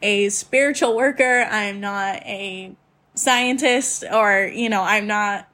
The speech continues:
Einstein at this stuff. So you can ask me questions. Definitely ask me questions. I will try to answer them the best way possible, but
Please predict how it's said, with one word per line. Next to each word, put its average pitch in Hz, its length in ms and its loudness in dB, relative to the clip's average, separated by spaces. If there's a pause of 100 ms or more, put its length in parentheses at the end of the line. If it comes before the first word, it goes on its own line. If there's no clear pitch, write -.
Einstein 226 680 0
at 208 260 -2
this 220 160 -2
stuff. 214 340 0
So 202 460 -4 (800)
you 247 440 0
can 302 360 2
ask 247 360 2
me 269 140 2
questions. 240 720 0
Definitely 233 380 0
ask 202 240 -2
me 220 80 -2
questions. 214 420 -4
I - 80 0
will 208 140 -2
try 214 260 -2
to 214 100 0
answer 208 440 -2
them 196 420 -4
the 208 160 0
best 196 480 -2
way 196 380 0
possible, 247 580 2
but 247 480 2